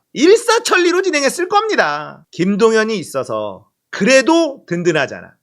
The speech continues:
말씀드리지만 김동연이 이재명 편인지 아닌지는 몰라.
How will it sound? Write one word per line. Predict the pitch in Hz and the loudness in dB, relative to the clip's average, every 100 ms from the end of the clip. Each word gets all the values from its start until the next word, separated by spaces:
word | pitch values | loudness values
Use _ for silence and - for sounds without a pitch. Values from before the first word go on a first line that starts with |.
| _ | _
말씀드리지만 | - 165 262 269 233 196 156 135 | -2 -2 -2 -4 -4 -4 -4 -6
김동연이 | - 196 214 226 165 147 139 165 | -6 -4 -2 0 -2 -6 -10 -8
이재명 | 185 185 339 339 311 | -6 -2 0 0 -2
편인지 | - 415 440 440 403 440 196 | -4 -2 -2 -2 0 0 0
아닌지는 | 214 262 240 262 240 | -4 -6 -6 -6 -6
몰라. | 135 123 117 | -8 -8 -10